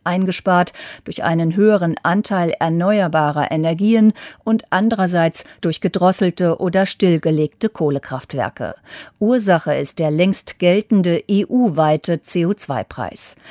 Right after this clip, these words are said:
Unter anderem Stromkonzerne müssen ihn zahlen. Im Verkehrsbereich sind die Emissionen hingegen weiter gestiegen. Bundesumweltministerin Svenja Schulze von der S P D sieht deshalb bei ihrem Kabinettskollegen,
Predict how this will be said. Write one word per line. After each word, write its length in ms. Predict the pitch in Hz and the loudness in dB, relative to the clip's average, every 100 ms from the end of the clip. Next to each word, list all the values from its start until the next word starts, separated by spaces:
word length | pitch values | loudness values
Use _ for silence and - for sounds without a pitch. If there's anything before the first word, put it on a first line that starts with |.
| - - | -20 -10
Unter 360 | - 151 160 120 | -6 -4 -2 0
anderem 480 | 165 165 165 170 | 0 0 0 0
Stromkonzerne 880 | 160 - 196 226 196 180 - 180 175 | 0 0 2 4 4 0 0 0 0
müssen 320 | 170 165 - 165 | 0 -2 -2 0
ihn 180 | 196 | 0
zahlen. 560 | 208 170 123 110 73 240 _ - - - | 0 -2 -4 -6 -10 -14 _ -20 -20 -6
Im 180 | 196 196 | 0 2
Verkehrsbereich 880 | 185 165 - 202 269 - 165 151 165 | 0 -6 -2 0 0 0 2 2 0
sind 200 | 185 180 | 0 -2
die 60 | 165 | 0
Emissionen 540 | 196 190 214 208 202 | 0 0 2 4 4
hingegen 580 | 185 190 196 180 190 180 | 4 2 2 2 2 2
weiter 300 | 139 139 156 | 2 2 -2
gestiegen. 720 | 160 - - 143 131 120 - - - _ | -4 -6 -2 -4 -2 -6 -8 -16 -20 _
Bundesumweltministerin 1200 | 151 147 151 - 185 185 165 175 170 - 175 165 | -2 0 -2 -2 2 2 2 0 0 -2 -2 0
Svenja 360 | - 170 175 175 | 0 -2 0 -2
Schulze 480 | - 208 247 - 160 | -4 -4 -4 -6 -2
von 240 | 151 147 | 0 2
der 140 | 143 | 2
S 140 | - - | 0 -2
P 140 | 190 | -2
D 280 | 170 196 196 - - - | 0 4 4 0 -12 -8
sieht 440 | 175 180 - - | -4 -2 -4 -2
deshalb 380 | 175 - 180 175 | -2 0 0 0
bei 120 | 165 | 0
ihrem 300 | 147 165 175 | -2 -2 -4
Kabinettskollegen, 1000 | - 185 185 220 - - 196 190 180 185 | -2 0 2 2 0 0 2 4 4 2